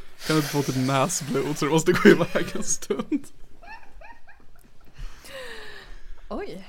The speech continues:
Speaker 2: här var det hårt.
Speaker 1: Eh, ja, jo, men det... Ja, men det, det, det känns inte okej så här offentlig plats, men ja,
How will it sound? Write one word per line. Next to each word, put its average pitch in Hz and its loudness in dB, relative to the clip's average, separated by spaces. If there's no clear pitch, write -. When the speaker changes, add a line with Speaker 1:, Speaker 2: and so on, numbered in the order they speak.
Speaker 2:
här 185 -4
var 370 -6
det 381 -2
hårt. - -10
Speaker 1:
Eh, 139 -6
ja, 160 -6
jo, 160 -10
men 151 -10
det... 160 -4
Ja, 175 -8
men 165 -4
det, 165 -2
det, 151 -8
det 160 -4
känns 403 -6
inte - -4
okej 147 -4
så - -10
här 135 -4
offentlig 147 -6
plats, - -8
men 143 -8
ja, 196 -2